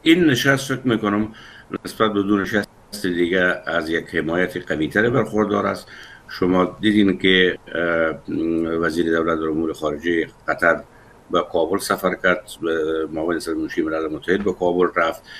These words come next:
دیپلمات‌های خارجی در، اه، جاهای دیگه در امارات متحده عرب و در قطر و تهران و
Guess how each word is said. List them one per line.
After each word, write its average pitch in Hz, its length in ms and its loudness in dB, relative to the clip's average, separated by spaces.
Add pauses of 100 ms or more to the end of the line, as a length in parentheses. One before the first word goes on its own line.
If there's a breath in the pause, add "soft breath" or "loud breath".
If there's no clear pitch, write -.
(320 loud breath)
دیپلمات‌های 92 600 4
خارجی 87 500 2
در، 90 140 4
اه، 87 640 0
جاهای 85 320 2
دیگه 90 400 2
در 80 320 -2
امارات 80 320 -4
متحده 85 520 -4
عرب 82 240 -4
و 82 100 -6
در 78 120 -8 (160)
قطر 85 240 -6
و 82 200 -10
تهران 82 340 -4
و 82 100 -8